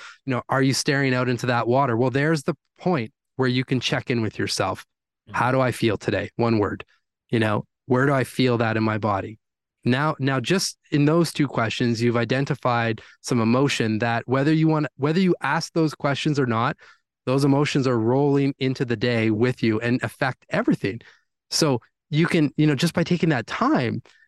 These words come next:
Speaker 1: you can release it by identi-, first of all, identifying where it is, or "Well, what's fueling?" If I, if I answer that question when I feel a bit stressed and I feel tightness in my,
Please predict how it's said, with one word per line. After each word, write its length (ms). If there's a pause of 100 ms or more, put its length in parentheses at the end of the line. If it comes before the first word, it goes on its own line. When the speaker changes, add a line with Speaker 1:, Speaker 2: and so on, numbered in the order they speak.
Speaker 1:
you 120
can 180
release 420
it 120
by 200
identi-, 400 (260)
first 240
of 60
all, 60
identifying 480
where 180
it 80
is, 220 (140)
or 400 (540)
"Well, 140
what's 220
fueling?" 460
If 120
I, 120
if 160
I 200 (380)
answer 300
that 180
question 300
when 80
I 80
feel 180
a 40
bit 140
stressed 480
and 100
I 80
feel 260
tightness 480
in 60
my, 220